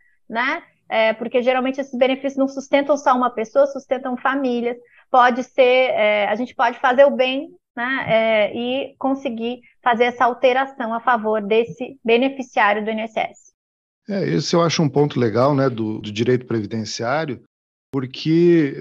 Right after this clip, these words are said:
Speaker 2: na realidade, são muito, muitas pessoas desamparadas, né, que acabam batendo nos escritórios de advocacia e, às vezes, nem sabem que têm o direito e, é, e o advogado previdenciarista,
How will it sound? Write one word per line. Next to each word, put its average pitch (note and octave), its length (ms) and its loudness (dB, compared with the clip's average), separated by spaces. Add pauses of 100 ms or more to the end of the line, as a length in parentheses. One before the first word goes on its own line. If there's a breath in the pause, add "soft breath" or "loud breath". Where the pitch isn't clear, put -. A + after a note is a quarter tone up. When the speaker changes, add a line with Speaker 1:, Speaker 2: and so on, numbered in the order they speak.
(100)
Speaker 2:
na D3+ 160 -2
realidade, C#3+ 680 -2
são F3 200 -4
muito, E3+ 560 -4
muitas F#3+ 360 -4
pessoas D3 500 -4
desamparadas, A#2+ 920 -4
né, B2+ 160 -6
que A#2+ 80 -12
acabam A#2+ 360 -6
batendo A#2 480 -8
nos G#2+ 220 -10
escritórios A2 560 -8
de G#2+ 80 -10
advocacia G#2+ 760 -10 (480)
e, F3+ 360 0 (200)
às C#3 220 -4
vezes, C#3 420 -4
nem E3 220 -2
sabem C#3+ 460 -2
que - 120 -16
têm B2+ 300 -6
o A2+ 40 -6
direito B2 520 -6
e, D3+ 100 -2
é, D3+ 320 -2
e C3+ 120 -6
o C3 80 -2
advogado B2 560 -4
previdenciarista, B2 1000 -8